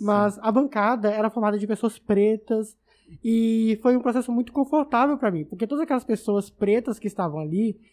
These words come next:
de certa forma, acolheram as outras pessoas pretas que estavam para entrar na Universidade Federal.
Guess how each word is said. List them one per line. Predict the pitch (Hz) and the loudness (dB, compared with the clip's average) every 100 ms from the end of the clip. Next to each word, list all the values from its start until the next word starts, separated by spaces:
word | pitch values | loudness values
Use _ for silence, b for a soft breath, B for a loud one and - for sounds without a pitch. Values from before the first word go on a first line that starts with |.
| b - | b -16
de | |
certa | 180 226 233 | -6 -4 -4
forma, | - 208 233 208 - b b | 0 2 2 0 -4 b b
acolheram | 196 196 269 247 202 240 330 | -8 -2 0 2 4 4 0
as | 269 | -2
outras | 214 214 | -6 -6
pessoas | 220 208 233 | -8 -6 -6
pretas | - 208 208 - | -2 -2 -2 -6
que | |
estavam | 262 - 208 277 | -8 -2 -2 -2
para | 254 | -4
entrar | 240 220 202 | -6 -4 -4
na | 208 | -4
Universidade | 208 208 208 196 185 | -4 -4 -4 -4 -4
Federal. | 208 196 262 180 170 | -4 -4 -2 -2 -6